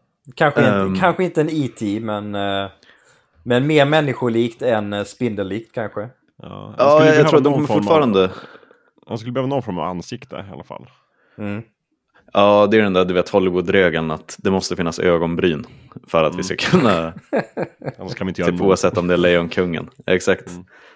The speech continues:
Speaker 2: Ehm, så jag, jag tror fortfarande, för mycket bygger ju på just att det är en, det, det är liksom inte en kött och blod-baserad utomjording,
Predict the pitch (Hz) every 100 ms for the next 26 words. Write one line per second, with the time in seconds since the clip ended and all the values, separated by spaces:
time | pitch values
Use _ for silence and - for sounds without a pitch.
0 | _ - 107 95 90 90 87 85 - -
1 | 117 117 123 127 123 139 123 143 104 -
2 | 110 127 113 110 87 80 - 90 - 82
3 | 87 95 98 85 82 80 - _ _ _
4 | _ _ _ _ _ _ _ _ _ 107
5 | - - - 110 110 104 107 101 - 101
6 | 95 - 98 90 87 87 85 - - 95
7 | 95 85 90 87 82 78 90 - 101 85
8 | 82 76 - - - - _ _ 85 -
9 | 82 80 80 78 78